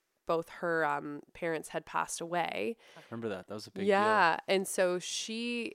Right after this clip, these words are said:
Speaker 1: now has a birth mother that she's aware of and a birth father that she's aware of. So we're in touch with them. So that adds another set of <laughs> grandparents to my life.
Speaker 2: Mm.
Speaker 1: Um,
Speaker 2: A lot of cheek squeezing.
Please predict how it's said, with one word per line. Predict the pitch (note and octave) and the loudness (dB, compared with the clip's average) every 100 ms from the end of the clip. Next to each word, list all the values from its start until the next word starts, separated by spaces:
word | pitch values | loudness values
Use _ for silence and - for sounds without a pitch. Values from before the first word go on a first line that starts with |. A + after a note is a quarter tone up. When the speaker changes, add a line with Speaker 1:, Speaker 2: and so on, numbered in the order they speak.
| - | -6
Speaker 1:
now | F#3+ E3+ E3+ E3 E3+ | 0 2 4 4 2
has | - F3+ E3 D#3+ E3 E3 E3+ - - _ _ _ _ | -2 -2 0 0 0 -2 -4 -12 -14 _ _ _ _
a | F#3+ | -2
birth | F3+ F3 F3 | 2 0 0
mother | F#3+ E3+ E3+ E3+ | -2 -2 -2 -4
that | F3+ | -6
she's | - F3+ E3+ | -6 -6 -4
aware | E3+ D#3+ | -4 -2
of | E3 F3 F3+ | 0 0 0
and | F3 E3+ | 0 -2
a | |
birth | E3 D#3+ | -2 -4
father | - - D#3+ E3+ | -4 -4 -2 -4
that | E3 F3 | -8 -12
she's | - E3+ E3+ | -10 -8 -6
aware | E3+ E3 | -6 -2
of. | E3+ F3 | 0 0
So | - F3+ | -2 -4
we're | E3+ E3+ E3+ E3+ | -2 0 2 2
in | - F3+ | -2 -4
touch | F3 - D#3+ - - | -4 -4 -6 -8 -10
with | D#3+ D3 - _ | -10 -10 -20 _
them. | E3+ F3 D3+ - G3 G#3+ _ - _ | -2 0 0 -2 -6 -8 _ -20 _
So | - G3 | -4 0
that | F#3 E3+ - | 6 4 4
adds | E3 E3 D#3+ | 2 2 0
another | E3+ F3 D#3+ G3+ B3 | -2 0 0 0 -2
set | - E3 E3+ | -2 -4 -6
of | - | -6
<laughs> | |
grandparents | F3 E3+ F3 - F#3 E3+ F3 F#3+ F3+ - | -6 -4 -4 -4 -4 -2 -2 -4 -6 -8
to | - | -6
my | D#3+ D#3+ | -2 -2
life. | D3 C#3 D3 B3 - - - - | -4 -6 -2 -2 -4 -18 -20 -10
Speaker 2:
Mm. | B2 C#3 C#3+ C#3+ | -6 -4 -4 8
Speaker 1:
Um, | F#3 F3 E3+ E3 E3 D3+ - _ _ _ _ _ | 10 10 8 4 0 -6 -10 _ _ _ _ _
Speaker 2:
A | F3 _ _ | -18 _ _
lot | G#2+ | -4
of | A2+ | -4
cheek | - C3 B2 | -4 -6 -6
squeezing. | - - G#2+ G2 G2+ G2 | -10 -6 -6 -6 -10 -14